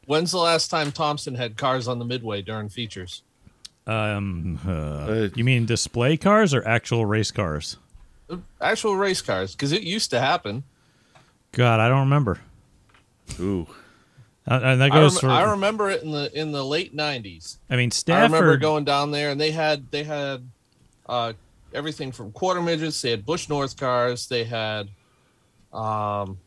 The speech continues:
Speaker 1: they had S Ks or small block modifieds, I think they were called at the time. I don't remember when that name changed, but they had mini stocks, street stocks, all that stuff. They'd have, like,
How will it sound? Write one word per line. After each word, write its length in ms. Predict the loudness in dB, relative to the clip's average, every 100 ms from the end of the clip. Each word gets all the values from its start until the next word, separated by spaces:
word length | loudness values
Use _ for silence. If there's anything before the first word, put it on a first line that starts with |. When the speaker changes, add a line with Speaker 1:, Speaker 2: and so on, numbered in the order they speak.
| _ -20 -6
Speaker 1:
they 80 | 0
had 160 | 2 2
S 200 | 0 -2
Ks 440 | 0 0 -2 -4
or 260 | -6 -8 -12 _ _ _ -16
small 320 | -6 -2 0
block 220 | 2 0
modifieds, 500 | 0 -2 -2 -2 0
I 80 | -2
think 240 | -4 -10 -6
they 100 | -6
were 120 | -4
called 260 | -2 -2 -2
at 100 | -8
the 80 |
time. 380 | -10 -4 -2 -2
I 80 | -2
don't 120 | -2
remember 500 | -4 -6 -4 -6 -6 -12 -10
when 300 | -4 -2 -2
that 220 | -2 -4
name 260 | -6 -6 -6
changed, 520 | -4 -4 -4 -8 -14 _ _ _ _ _ _ -4
but 220 | -4 -4 _
they 120 | -4 0
had 280 | -2 -2 -4
mini 240 | -2 -4
stocks, 460 | -4 0 0 -2 -8
street 300 | -8 -8 -6
stocks, 420 | -2 0 0 -2
all 160 | -2 0
that 160 | -2 -4
stuff. 300 | -6 -6 -6
They'd 140 | -4
have, 160 | -4 -4
like, 140 | -8